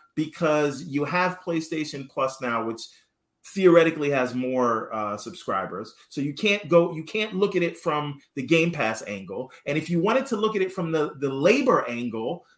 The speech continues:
now you have one of the biggest unions saying that this would actually be good for workers and they recommend it. So on any avenue you would try to block this thing, or y-, not saying that they are trying to block it,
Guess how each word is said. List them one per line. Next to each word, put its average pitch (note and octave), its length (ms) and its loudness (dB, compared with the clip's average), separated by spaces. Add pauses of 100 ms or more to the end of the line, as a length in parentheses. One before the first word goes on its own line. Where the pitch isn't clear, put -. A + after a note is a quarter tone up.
now A3+ 480 6
you G3 220 0
have E3 420 0
one E3 160 0
of - 100 -8
the D#3+ 60 -4
biggest D#3+ 500 0
unions G3+ 840 -4 (180)
saying G#3 340 0
that G#3 100 -8
this A3 220 -4
would G#3+ 200 0
actually G3 360 -4
be F#3 160 -8
good F3+ 320 2
for G#3 180 -2
workers D#3+ 400 0
and F3 100 -6
they F3+ 120 -4
recommend A3 580 -4
it. F2+ 100 -12 (220)
So G#3+ 340 2
on A3+ 160 2 (160)
any D#4 400 0
avenue A3 640 6
you G#3 200 -6
would A3 180 -6
try E3+ 360 0
to E3+ 220 -8
block F#3+ 400 -2
this C#3 200 -12
thing, A#2 380 -10 (280)
or F#3 160 8
y-, - 140 0 (240)
not G3 280 4
saying G3+ 280 2
that F3+ 100 -2
they E3+ 140 2
are G#3 260 6
trying C3+ 300 -4
to A#2+ 40 -4
block G2 340 -6
it, C#3 160 -8